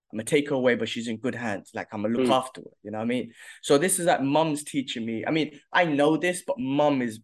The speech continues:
Speaker 1: reinforcing it to me, like, 'That's your responsibility now. You make sure you look after her.'" And I'm like, Okay. I mean, I
Speaker 2: Mm.
Speaker 1: know I will, but, you know, I'm, I'm gonna be checked by mum and,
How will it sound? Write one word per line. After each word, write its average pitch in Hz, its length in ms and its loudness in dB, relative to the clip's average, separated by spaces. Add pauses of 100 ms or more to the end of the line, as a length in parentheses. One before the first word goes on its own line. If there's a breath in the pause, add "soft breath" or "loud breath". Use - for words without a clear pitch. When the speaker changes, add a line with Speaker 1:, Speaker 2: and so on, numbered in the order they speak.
(320)
Speaker 1:
reinforcing 135 760 -2
it - 120 -14
to 110 100 -14
me, 90 100 -10
like, 85 220 -14 (260)
'That's 117 240 -6
your 123 100 -2
responsibility 110 720 -4
now. 92 140 -8
You 107 140 -6
make 110 160 -2
sure 117 160 -6
you 113 40 -2
look 110 200 -8
after 101 260 -8
her.'" 98 180 -12
And 117 160 -20
I'm - 80 -18
like, 135 140 -8
Okay. 147 420 -6 (360)
I - 40 -16
mean, 131 180 -4
I 135 80 0
Speaker 2:
Mm. 135 60 8
Speaker 1:
know 127 140 6
I 143 80 4
will, 135 320 0
but, 131 400 -2 (680)
you 135 140 2
know, 117 340 -2
I'm, 117 140 -2
I'm 131 160 -2
gonna 143 180 0
be 131 100 0
checked - 480 -2
by 107 120 -2
mum 123 420 0
and, 104 180 -8